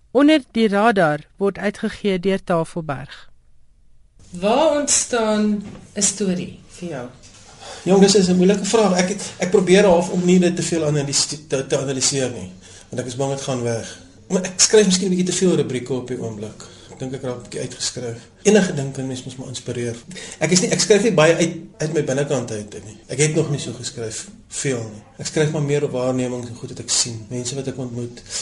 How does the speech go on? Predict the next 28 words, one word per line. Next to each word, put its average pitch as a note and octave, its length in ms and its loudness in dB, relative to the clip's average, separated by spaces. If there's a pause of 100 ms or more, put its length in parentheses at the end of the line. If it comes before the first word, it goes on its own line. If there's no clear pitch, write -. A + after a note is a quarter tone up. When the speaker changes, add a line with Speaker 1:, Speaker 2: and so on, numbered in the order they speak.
(160)
Speaker 2:
Ja, C#3+ 100 -8
ek C3+ 60 -2
wil D3 80 2
nou D3+ 140 8
reeds E3 220 4
weer D3+ 100 4
op C3 60 0
die C3+ 80 -4
pad C3 280 -2
gaan B2 220 -8
op A2+ 100 -8
'n - 80 -18
kol-, A#2+ 160 -8
ek, A#2+ 140 -14 (180)
soos - 120 -12
ek B2 80 -8
sê, - 120 -4
ek A#2 120 -4
dink B2+ 140 -8
ek, - 280 -6
ek, - 140 -16
ek, - 120 -8 (220)
ek - 140 -12
skryf C#3+ 380 -2
bietjie - 180 -10
te C#3 80 -10
veel C#3 240 -2
rubrieke A2 460 -10